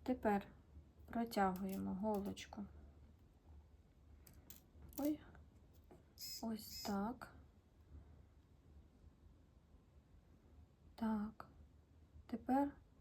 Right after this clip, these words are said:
треба попасти нам кожною бісеринкою між нашими ниточками. Ось так. І проходимо. Так, зараз перший рядочок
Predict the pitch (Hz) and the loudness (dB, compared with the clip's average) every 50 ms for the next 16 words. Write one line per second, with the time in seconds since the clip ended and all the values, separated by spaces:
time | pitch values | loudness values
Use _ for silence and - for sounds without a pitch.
0 | - - - - - - - - - 247 262 262 240 220 226 - 220 208 - - | -20 -20 -20 -20 -20 -20 -6 2 4 6 6 8 8 6 6 4 0 2 6 6
1 | 220 240 247 254 - - 220 208 208 214 226 226 226 220 - - - - - - | 8 8 8 6 2 0 2 4 6 6 4 4 2 0 -4 -10 -20 -20 -20 -20
2 | - - - 226 226 220 220 220 208 208 208 208 208 208 202 - - 226 220 240 | -10 -2 0 2 2 2 2 4 4 4 4 2 2 0 -2 0 2 4 4 6
3 | 262 285 302 294 - - 220 208 208 208 220 247 262 262 254 226 202 202 214 226 | 6 6 6 4 4 4 4 6 6 6 6 6 6 4 6 6 6 8 6 6
4 | 240 - - 240 240 233 233 226 208 196 196 196 196 190 185 - - 202 196 - | 4 2 2 4 4 6 8 8 10 10 10 10 10 8 6 4 2 2 2 2
5 | - - - - 220 220 226 247 269 285 - - - - - - - - - - | -2 -4 2 4 6 6 8 8 6 4 2 -4 -18 -18 -20 -20 -18 -16 -16 -14
6 | - - - - - - - 233 233 233 233 - - - 208 202 202 196 - - | -14 -14 -16 -16 -6 0 2 4 4 4 0 0 4 6 8 8 8 6 2 -2
7 | - - - 226 240 254 254 - - - 214 202 - - 220 208 208 202 214 220 | -6 0 4 4 6 6 4 4 6 6 6 6 4 2 2 4 4 4 4 4
8 | 226 233 254 285 320 320 - - - - - - - - - - - - - - | 4 6 6 6 6 4 2 -6 -18 -20 -20 -20 -20 -20 -20 -20 -20 -20 -20 -20
9 | - - - - - - - - - - - 208 196 190 190 - - - - - | -20 -20 -20 -20 -20 -20 -20 -18 -8 -4 -2 0 0 0 -2 -6 -10 -18 -18 -18
10 | - - - - - - - - - - - - - - - - - 214 214 214 | -20 -20 -20 -20 -20 -20 -20 -20 -20 -20 -20 -18 -16 -14 -10 -4 -2 0 0 2
11 | 208 220 220 - - - - - - - - - - - - - - - - - | 2 0 0 -2 -4 -10 -12 -12 -12 -12 -12 -12 -14 -18 -18 -16 -16 -16 -16 -16
12 | - - - - - - - - - - - - - - - - - - - - | -18 -20 -20 -20 -20 -20 -20 -20 -18 -12 -12 -12 -10 -12 -14 -16 -18 -20 -20 -20
13 | - - - - - - - - - - - - - - - - - - - - | -20 -20 -20 -20 -20 -20 -20 -20 -20 -20 -20 -20 -20 -20 -20 -20 -20 -20 -20 -20
14 | - - - - - - - 226 208 202 - - - 220 214 214 220 214 214 - | -20 -20 -20 -20 -10 -2 2 4 4 4 2 2 0 2 4 4 4 2 4 2
15 | 220 233 233 - - - 233 - - | 0 0 0 -2 -2 -4 -4 -4 -4